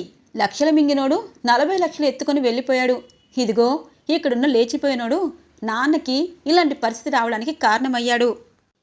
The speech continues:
ఇక పార్లరమ్మ అనేలోపు, "బాలు" అని అంటారు సత్యం. "ఆ, సరేలే, ఇలా మన ఇంట్లో చాలామంది పతివ్రతలు ఉన్నారు"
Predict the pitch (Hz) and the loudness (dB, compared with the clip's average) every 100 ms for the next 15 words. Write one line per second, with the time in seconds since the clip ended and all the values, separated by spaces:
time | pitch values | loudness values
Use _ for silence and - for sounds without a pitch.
0 | - 359 359 - 202 226 311 330 285 269 | -4 -2 0 -2 0 0 0 0 2 0
1 | 262 - 240 262 226 202 208 254 - - | -4 -4 -2 0 -2 -2 -2 -2 -6 -10
2 | 196 277 339 339 - - 208 254 233 185 | 0 2 2 0 -4 -6 -4 -4 -6 -8
3 | 233 220 185 254 247 - _ _ - 254 | -8 -8 -8 -6 -6 -10 _ _ -4 0
4 | 277 240 - - - 226 247 262 233 - | 0 -2 -10 -14 -4 2 4 4 0 -6
5 | _ _ - 277 240 339 254 _ - 226 | _ _ -4 2 4 2 -4 _ -6 0
6 | 233 285 302 269 277 349 233 - - - | 2 4 2 4 4 2 0 -12 -8 -2
7 | 220 233 311 339 302 294 277 262 285 277 | 0 2 0 2 0 0 -2 -2 -2 -2
8 | 262 349 294 302 302 | 0 0 2 2 2